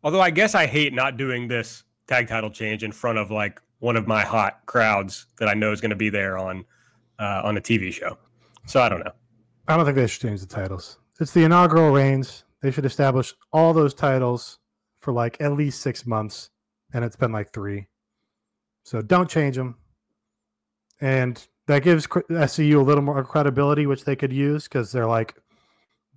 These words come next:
Speaker 2: the least important tag team in the division <laughs> right now. And they're building to an Omega and Page feud.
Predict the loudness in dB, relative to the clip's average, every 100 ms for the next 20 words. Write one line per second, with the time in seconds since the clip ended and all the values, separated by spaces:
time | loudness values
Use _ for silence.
0 | _ 0 0 0 -2 2 0 0 0 0
1 | 0 -2 -2 -4 -4 -4 -4 -4 -4 -4
2 | -2 -4 -6 _ _ _ _ _ _ _
3 | _ -2 2 4 2 0 -10 _ _ _
4 | -6 2 6 10 10 8 6 4 4 2
5 | 4 2 0 0 -2 -2 -4 -6 -6